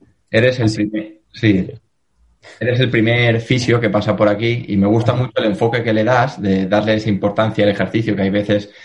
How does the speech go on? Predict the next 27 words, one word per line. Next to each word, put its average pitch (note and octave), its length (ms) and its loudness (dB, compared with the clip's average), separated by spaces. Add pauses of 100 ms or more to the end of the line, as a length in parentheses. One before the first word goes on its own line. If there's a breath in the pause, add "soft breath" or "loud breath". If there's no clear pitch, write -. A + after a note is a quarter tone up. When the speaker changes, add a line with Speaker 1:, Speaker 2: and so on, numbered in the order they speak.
(260 loud breath)
Speaker 1:
hay G#2 680 6
gente A2+ 320 2
que A#2+ 100 2
se A#2 80 -2
olvida G#2 320 4
de A#2 100 2
que G#2+ 120 -2
con G2 140 0
el F#2+ 80 2
ejercicio, G#2 640 -2
pues, G2+ 640 0
se - 260 -12
puede, F#2+ 200 -4
se F#2+ 100 -10
pueden G2+ 160 0
arreglar G2 340 0
muchas F#2+ 260 -2
cosas. G#2+ 440 -4 (280 soft breath)
Te G2 120 -2
quería A2 160 4
Speaker 2:
Ajá. G2 60 0
Speaker 1:
preguntar A2+ 340 2
acerca A2 360 0
de, G#2 520 0
de G2+ 80 -6
la G2+ 100 -2
fisioterapia. G#2+ 800 -2